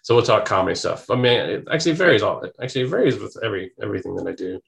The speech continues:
But with the comedy stuff, it's like, uh, they may have a very specific idea. They may have a theme, like, um, for example, uh, a comedian wanted, like, a Ralph Steadman,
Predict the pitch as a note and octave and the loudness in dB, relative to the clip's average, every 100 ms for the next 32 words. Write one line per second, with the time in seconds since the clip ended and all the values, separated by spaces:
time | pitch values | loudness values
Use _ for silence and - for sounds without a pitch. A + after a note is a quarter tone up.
0 | _ _ _ _ A2 G#2+ A2 B2 B2+ A#2+ | _ _ _ _ 2 2 2 4 4 4
1 | - A2 G#2 G2+ - G2 F#2+ F#2 - _ | 2 -2 -2 -8 -6 -4 -4 -6 -16 _
2 | _ _ _ _ _ _ _ _ _ _ | _ _ _ _ _ _ _ _ _ _
3 | - F2+ F2 E2 G2 G#2+ G#2+ A2 G2+ F#2+ | -16 -12 -10 -8 -2 0 2 2 2 2
4 | G2 F#2+ - G2+ G2+ G2 F#2+ F#2+ F#2+ G#2 | 2 0 -4 -4 -2 -4 -2 -2 -2 -4
5 | A2 - _ _ _ _ _ _ _ _ | -8 -16 _ _ _ _ _ _ _ _
6 | _ _ _ _ _ - G#2 F#2+ G2 F2+ | _ _ _ _ _ -8 -6 -2 -4 -2
7 | F#2 F#2 F#2 - _ _ _ _ _ - | -4 -4 -6 -14 _ _ _ _ _ -10
8 | - F#2 F2+ F#2+ G#2 G#2+ _ _ F#2+ F#2 | -8 -6 -4 -4 -8 -12 _ _ -6 -4
9 | F#2 F#2 - - _ _ _ _ _ _ | -4 -8 -14 -20 _ _ _ _ _ _
10 | _ - G2 F2+ F2+ F2 E2+ - _ _ | _ -8 -4 -4 -4 -6 -8 -14 _ _
11 | _ _ _ _ _ _ G2 F#2 F#2+ F#2 | _ _ _ _ _ _ -4 -2 -2 -2
12 | - G2 G2 F#2+ - F#2 F2+ F2+ E2 - | -2 0 0 -2 -4 -6 -6 -6 -8 -8
13 | - F#2+ F#2+ F#2 F#2 F#2 F2+ F2+ - F#2+ | -4 -2 -2 -2 -4 -4 -4 -6 -4 -2
14 | F#2 - - F#2+ F2+ F#2 F2+ F2+ | -4 -6 -4 -2 -2 -6 -8 -12